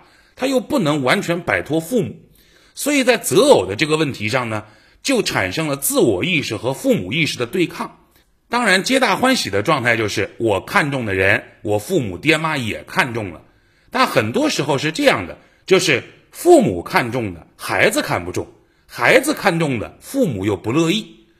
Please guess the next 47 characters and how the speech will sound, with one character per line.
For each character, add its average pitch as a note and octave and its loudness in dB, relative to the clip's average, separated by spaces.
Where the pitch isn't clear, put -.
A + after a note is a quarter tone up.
对 F#3 2
吧？ C#3+ -2
所 - 0
以 B3 4
造 F3 2
成 A#2 -4
各 G#3 2
种 B2+ -2
各 A#2+ -2
样 C3+ 2
的 A#2 -6
纠 D#3 2
结， F#2+ -4
各 C#3 -4
种 A#2+ -4
各 B2 -4
样 C#3 -2
的 B2+ -4
拧 F#2 -4
巴， F#2 -6
最 G3 0
后 F#3+ 2
又 F3 6
由 D#3 0
于 E3 -2
年 C#3 0
轻， E3 -4
事 F3+ -2
情 C#3 -4
处 D3 -4
理 C#3+ 2
的 A#2 0
也 A#2 2
不 B2 -6
是 - -6
很 G2 -8
稳 G2 -6
妥， - -12
最 C#3+ -4
后 A#2+ 0
就 A#2 0
不 B2+ -6
得 B2+ -2
已 A2 -4
而 F#2+ -4
分 A#2+ -6
手。 - -8